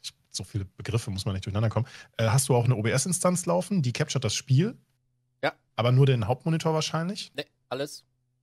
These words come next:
Speaker 1: Alles, okay, alles. Und schickt das dann quasi per N D I in, über dein Netzwerk rüber und das aber über eine Direktverbindung. Also sprich, du hast, du hast, äh, du gehst über eine, eine, eine Gigabit-Netzwerkkarte, also nicht eine zwei Komma fünf, sondern, ne, eine Standard-Gigabit-Netzwerkkarte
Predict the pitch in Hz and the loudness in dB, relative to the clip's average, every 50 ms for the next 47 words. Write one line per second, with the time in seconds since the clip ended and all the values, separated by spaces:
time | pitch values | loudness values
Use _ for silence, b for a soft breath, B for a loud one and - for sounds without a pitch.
0 | _ _ _ 113 127 131 147 185 - - - 113 - - 147 151 - 113 139 170 | _ _ _ 0 2 2 2 0 -2 -6 -8 -6 0 0 0 2 4 2 2 2
1 | - - - - 127 127 123 123 - - - - 131 135 - 127 131 - 147 143 | 0 -4 -2 0 2 2 2 2 0 -2 -4 -4 -2 -2 -2 -2 -2 -2 -2 -4
2 | 151 - - 131 127 123 113 - - 110 - - 135 151 170 156 147 - - 117 | -2 -2 -2 -2 -2 -2 -4 -4 -4 -4 -4 -2 0 0 0 0 0 -2 0 0
3 | 120 123 127 - - 117 113 117 110 110 113 113 110 107 110 123 - - - 107 | 0 0 -2 -4 -6 -8 -8 -8 -6 -2 -2 0 0 0 0 -2 -2 0 0 0
4 | - 110 120 143 165 160 120 120 120 135 135 143 131 127 120 113 113 113 110 101 | 2 4 6 6 6 4 2 2 0 0 2 2 2 2 0 2 2 2 2 2
5 | 98 107 113 143 - - - 185 156 165 170 180 185 - 104 117 123 - - 123 | 2 2 2 2 0 2 2 4 6 8 8 6 6 4 2 2 0 2 2 2
6 | 127 B B B B B _ 117 110 117 117 - - _ _ _ - 107 110 110 | 2 B B B B B _ 0 0 0 0 -2 -8 _ _ _ 0 2 2 2
7 | 110 - - 107 107 110 107 90 104 110 98 110 113 - - 113 113 107 107 104 | 0 -2 0 0 2 2 2 0 -2 -4 0 0 0 0 2 2 2 2 2 2
8 | 104 104 101 104 101 101 101 101 95 101 101 98 98 95 95 92 95 104 117 135 | 0 -2 -2 -4 -4 -4 -4 -6 -6 -6 -6 -6 -6 -6 -8 -10 -8 -2 0 0
9 | 127 110 113 110 - - 107 98 120 143 - - 139 139 - 151 143 139 - 117 | 2 2 0 -2 -2 -6 -4 -2 -2 -2 -2 -2 -4 -2 0 0 0 2 2 0
10 | 107 101 101 113 110 - 113 - - 101 98 - 95 87 131 180 170 - 104 101 | 0 2 2 2 0 0 -2 -2 -2 -2 -2 -2 0 2 2 2 2 0 -2 -2
11 | 95 92 90 - 95 107 120 143 156 127 104 98 - - 107 113 120 113 110 - | -4 -6 -6 -10 -6 0 2 2 2 2 0 -2 -2 0 2 4 4 4 2 2
12 | - 117 139 131 120 131 - - 113 120 - - 117 - - 117 110 120 | 2 2 2 4 4 2 -2 0 -2 -2 0 -2 -2 0 2 2 2 2